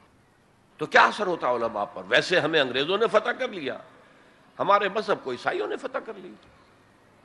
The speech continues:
लेकिन अल्लाह का फजल हुआ, करम हुआ, जिला मुजफ्फरनगर का एक कस्बा कैराना है, मौलाना रहमतुल्लाह कैरानवी रहमतुल्लाह अलैह, वो मैदान में आए,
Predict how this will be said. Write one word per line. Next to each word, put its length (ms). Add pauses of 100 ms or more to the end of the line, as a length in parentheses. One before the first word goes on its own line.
(1080)
लेकिन 260
अल्लाह 240
का 140
फजल 280
हुआ, 200
करम 300
हुआ, 300 (1200)
जिला 200
मुजफ्फरनगर 760 (360)
का 160 (1300)
एक 220
कस्बा 280
कैराना 600
है, 240 (160)
मौलाना 440
रहमतुल्लाह 720 (220)
कैरानवी 880
रहमतुल्लाह 640
अलैह, 240
वो 180
मैदान 380
में 160
आए, 380